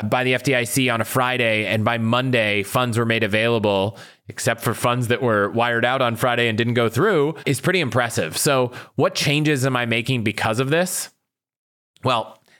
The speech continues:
I had never put more than two hundred fifty thousand dollars into any one bank account,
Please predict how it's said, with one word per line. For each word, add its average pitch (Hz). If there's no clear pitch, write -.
I 135
had 196
never 170
put 147
more 135
than 127
two 127
hundred 131
fifty 123
thousand 117
dollars 117
into 110
any 120
one 113
bank 110
account, 139